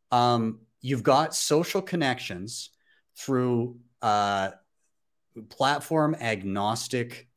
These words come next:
uh, in a platform agnostic way that lends itself directly to direct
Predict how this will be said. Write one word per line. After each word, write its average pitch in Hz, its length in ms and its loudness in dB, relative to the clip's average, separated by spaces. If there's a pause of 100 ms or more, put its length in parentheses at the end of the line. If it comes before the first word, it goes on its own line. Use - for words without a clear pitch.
(180)
uh, 101 240 -4
in 120 140 0
a 110 80 0
platform 123 520 0
agnostic 107 600 -2
way 90 340 -2 (200)
that 113 220 4
lends 127 360 4
itself 107 580 0 (240)
directly 110 800 0 (220)
to 123 180 0
direct 117 380 0